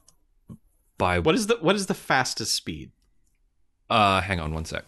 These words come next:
Speaker 1: Let me pull up the
Speaker 2: I,
Speaker 1: Christmas
Speaker 2: that I'm
Speaker 1: Chronicles
Speaker 2: curious
Speaker 1: first.
Speaker 2: about. <laughs>
Speaker 1: And, uh, one point five.
Speaker 2: Okay.
Speaker 1: Let me, let me see how this. I'm gonna watch <laughs> a little bit of this in one point five speed and see
Speaker 2: I, I,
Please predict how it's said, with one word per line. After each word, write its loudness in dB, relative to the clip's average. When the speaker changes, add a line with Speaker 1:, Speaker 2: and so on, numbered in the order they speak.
Speaker 1:
Let -12
me -6
pull -2
up 0
the -4
Speaker 2:
I, 2
Speaker 1:
Christmas -2
Speaker 2:
that 4
I'm 6
Speaker 1:
Chronicles -4
Speaker 2:
curious 4
Speaker 1:
first. 2
Speaker 2:
about. -2
<laughs> -4
Speaker 1:
And, -4
uh, 2
one 2
point 0
five. 0
Speaker 2:
Okay. 2
Speaker 1:
Let 2
me, 2
let 0
me 4
see 0
how 2
this. -2
I'm -8
gonna -2
watch 0
<laughs> -6
a 2
little 2
bit -4
of 0
this 2
in 0
one -2
point -6
five 0
speed -4
and -10
see -8
Speaker 2:
I, 2
I, 2